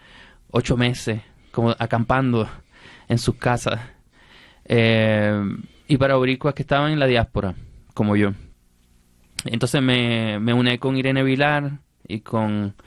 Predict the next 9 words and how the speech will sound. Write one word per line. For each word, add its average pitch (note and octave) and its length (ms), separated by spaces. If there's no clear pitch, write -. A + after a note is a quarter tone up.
con A2+ 200
afca, B2 600
con A2 140
Americas G#2+ 420
for A#2 100
Conservation A#2 500
and A#2 80
the A#2 100
Art, C3 320